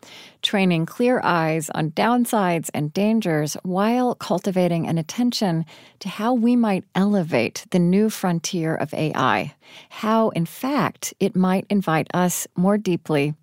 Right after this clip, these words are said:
into our humanity. We started with Reid Hoffman, a philosophical mind in Silicon Valley. Today, I'm so happy to introduce you to LaTanya Sweeney of Harvard.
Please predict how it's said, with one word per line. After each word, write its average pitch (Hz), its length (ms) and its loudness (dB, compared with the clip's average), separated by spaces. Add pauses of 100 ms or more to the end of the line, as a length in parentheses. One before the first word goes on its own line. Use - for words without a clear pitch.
(120)
into 151 300 -2
our 131 180 0
humanity. 120 720 -2 (800)
We 202 80 0
started 233 500 2
with 233 160 0
Reid 196 200 2
Hoffman, 175 560 0 (120)
a 185 60 -2
philosophical 180 760 2
mind 151 380 2
in 156 140 -2
Silicon 143 400 0
Valley. 170 500 2 (600)
Today, 208 640 2
I'm 180 140 0
so 240 320 0
happy 160 540 -2
to - 180 -4
introduce 190 540 0
you 185 100 2
to 180 220 -4
LaTanya 170 580 0
Sweeney 190 580 0
of 151 140 -4
Harvard. 104 600 -2